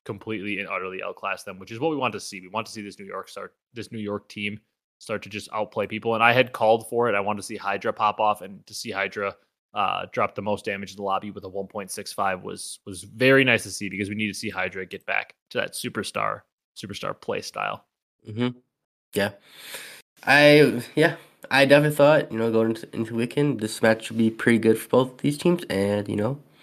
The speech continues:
Speaker 2: it was good for New York. So I thought Boston
Speaker 1: Yeah.
Speaker 2: would have a little more f-, power to them.
Speaker 1: Yeah, you picked the Boston upset, and I didn't mind it at all, because a lot of times when you do see the, the former player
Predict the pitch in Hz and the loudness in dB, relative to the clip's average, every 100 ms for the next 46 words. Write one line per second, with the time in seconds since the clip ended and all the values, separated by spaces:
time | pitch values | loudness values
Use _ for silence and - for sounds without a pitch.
0 | _ _ _ - 107 117 - 98 95 98 | _ _ _ -4 0 0 2 4 8 8
1 | 113 123 - - - - - - 107 95 | 8 6 4 -18 -18 -8 -4 0 2 4
2 | 95 95 98 95 95 98 113 101 107 110 | 6 6 6 -2 -2 -2 2 4 8 10
3 | 107 104 107 - _ - 117 117 117 117 | 10 8 4 -8 _ 4 8 10 10 8
4 | 104 110 117 - - _ _ _ - 135 | 10 8 6 -2 -18 _ _ _ -6 -4
5 | 135 147 226 220 135 131 147 117 131 135 | -2 2 0 2 4 6 4 2 2 2
6 | 104 120 175 139 131 120 107 139 110 104 | 6 6 6 6 6 4 6 6 4 0
7 | 104 117 120 131 113 107 110 107 117 110 | 4 4 4 -2 -4 -6 -6 -6 -6 -2
8 | 107 101 101 - 113 113 - 113 107 110 | 0 0 -2 -2 0 -2 -2 0 2 2
9 | 110 | 0